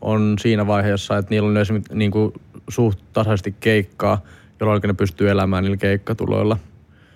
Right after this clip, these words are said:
Mut jotkut artistit sitten tekee sen leap of faithin ja hyppää niinku ikään kuin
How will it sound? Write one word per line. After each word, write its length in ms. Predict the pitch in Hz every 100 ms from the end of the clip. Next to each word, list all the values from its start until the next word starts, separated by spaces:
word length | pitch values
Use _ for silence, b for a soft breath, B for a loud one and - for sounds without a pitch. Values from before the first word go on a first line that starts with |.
| b b
Mut 200 | 123 131
jotkut 320 | 175 175 - 127
artistit 500 | 131 127 127 131 -
sitten 360 | 127 - 127
tekee 300 | 123 120 113
sen 160 | 104 110
leap 240 | 107 98
of 100 | 104
faithin 440 | - 110 101 98 101
ja 80 |
hyppää 400 | 101 98 - 104
niinku 420 | 98 98 98 98 87 -
ikään 360 | 104 101 98
kuin 200 | 98 101